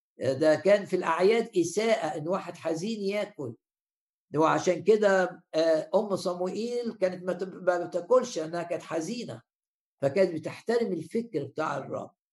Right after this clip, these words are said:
باسم الرب يسوع ناكل ونبقى مسرورين.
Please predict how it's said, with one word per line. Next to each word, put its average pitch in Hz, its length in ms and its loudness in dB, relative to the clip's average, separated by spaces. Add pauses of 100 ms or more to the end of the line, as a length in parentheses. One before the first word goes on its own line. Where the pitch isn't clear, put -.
باسم 190 420 -4
الرب 175 340 2
يسوع 156 400 -2
ناكل 196 580 0 (560)
ونبقى 160 480 0
مسرورين. 180 800 -2